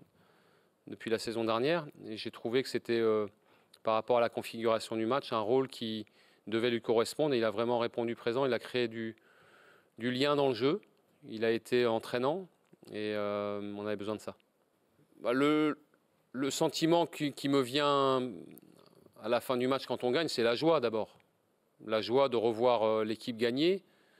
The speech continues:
de revoir le, le groupe récompensé. Parce que c'est, c'était ça aussi, contre Marseille, euh, on n'est vraiment pas payé, contre Caen, on n'est vraiment pas payé. Et il, il fallait bien qu'à un moment donné, euh, ça, ça nous sourie.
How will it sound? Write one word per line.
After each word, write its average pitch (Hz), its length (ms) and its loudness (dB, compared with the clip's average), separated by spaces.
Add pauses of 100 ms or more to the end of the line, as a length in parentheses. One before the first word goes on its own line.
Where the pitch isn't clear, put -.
(200)
de 113 120 -2
revoir 123 500 4
le, 117 720 0
le 120 160 2
groupe 117 280 -2
récompensé. 131 720 0 (1500)
Parce - 220 -2
que 131 120 0
c'est, 117 340 0
c'était 120 280 -4
ça 180 180 2
aussi, 139 280 -2
contre 120 280 -4
Marseille, 127 480 2
euh, 113 300 2 (640)
on 113 100 -4
n'est 117 100 2
vraiment 120 300 2
pas 120 160 0
payé, 147 420 2
contre 131 420 -2
Caen, 139 120 2
on 131 60 2
n'est 117 100 2
vraiment 120 300 0
pas 113 160 0
payé. 170 440 0 (1200)
Et 110 480 0
il, 104 80 -4 (140)
il - 80 -8
fallait 113 260 0
bien 127 240 -2
qu'à 127 100 -2
un 120 60 0
moment 117 300 0
donné, 143 320 2
euh, 131 100 2
ça, 113 260 0
ça - 160 -6
nous 110 140 -4
sourie. 160 400 -2